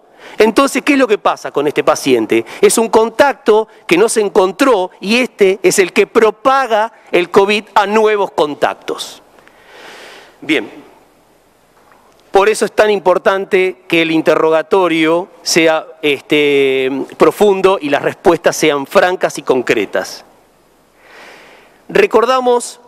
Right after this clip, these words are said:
que es un contacto estrecho, recuerden que es toda pas-, toda persona que tie-, que ha tenido cuarenta y ocho horas antes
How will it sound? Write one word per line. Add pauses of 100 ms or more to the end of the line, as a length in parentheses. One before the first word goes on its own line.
que
es
un
contacto
estrecho,
recuerden
que
es
toda
pas-,
toda
persona
que
tie-,
que
ha
tenido
cuarenta
y
ocho
horas
antes